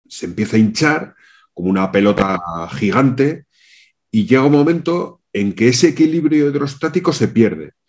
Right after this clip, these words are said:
¿Por qué se pierde? Pues porque la gravedad sigue existiendo, porque es, eh, hay mucha masa, la estrella tiene mucha masa,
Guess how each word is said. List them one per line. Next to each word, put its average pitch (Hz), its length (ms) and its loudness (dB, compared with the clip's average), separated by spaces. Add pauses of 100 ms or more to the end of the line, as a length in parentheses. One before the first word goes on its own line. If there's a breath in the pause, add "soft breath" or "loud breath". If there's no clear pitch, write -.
(420 soft breath)
¿Por 110 120 0
qué 175 120 2
se 175 160 2
pierde? 123 460 0 (1120)
Pues 107 180 0
porque 110 680 2 (580)
la 110 320 0
gravedad 110 760 -2 (420)
sigue 131 380 2
existiendo, 127 720 0
porque - 240 -12
es, - 320 -12 (160)
eh, 90 320 -12
hay 95 120 -6
mucha 117 360 2
masa, 143 560 -6
la 85 360 -4
estrella 98 380 -4
tiene 104 160 -2
mucha 127 300 2
masa, 165 360 -4